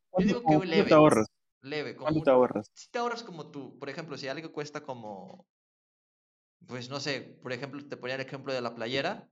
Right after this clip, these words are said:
Speaker 2: sí te ahorras ahí mil, mil pesos, güey. Una playera que
Speaker 1: Que son,
Speaker 2: aquí
Speaker 1: ya, ya son mil pesitos.
Speaker 2: Ajá,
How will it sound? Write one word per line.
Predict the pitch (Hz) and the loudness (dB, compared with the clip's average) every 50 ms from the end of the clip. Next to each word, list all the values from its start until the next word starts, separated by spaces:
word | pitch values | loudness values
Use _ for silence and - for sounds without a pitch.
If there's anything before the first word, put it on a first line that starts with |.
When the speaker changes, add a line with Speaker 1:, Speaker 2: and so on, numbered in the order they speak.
| _ _ | _ _
Speaker 2:
sí | - - 135 | -18 -18 -16
te | 123 131 | -10 -8
ahorras | 131 131 131 120 117 | -8 -8 -8 -8 -10
ahí | 117 117 117 | -10 -10 -10
mil, | 120 120 120 120 - _ | -10 -12 -14 -14 -20 _
mil | - 117 120 117 - | -16 -16 -16 -14 -12
pesos, | - 143 - - 110 101 101 | -12 -12 -12 -12 -16 -16 -14
güey. | 98 98 95 98 98 _ _ | -14 -14 -14 -16 -18 _ _
Una | - 127 131 123 | -14 -14 -12 -10
playera | 120 117 120 123 120 117 | -10 -8 -8 -6 -8 -8
que | 117 117 | -8 -8
Speaker 1:
Que | 107 | -8
son, | 110 - 117 117 | -4 0 2 4
Speaker 2:
aquí | 113 110 110 | 4 6 6
Speaker 1:
ya, | 120 - - | 4 4 4
ya | - 131 120 120 - | 2 4 4 4 4
son | - 123 - _ - | 2 -8 -12 _ -12
mil | - | -12
pesitos. | - - 107 123 127 - - 107 110 - - - 127 123 | -8 -4 2 2 2 2 0 -6 -6 -6 -8 -14 -16 -10
Speaker 2:
Ajá, | 120 123 113 | -8 -8 -8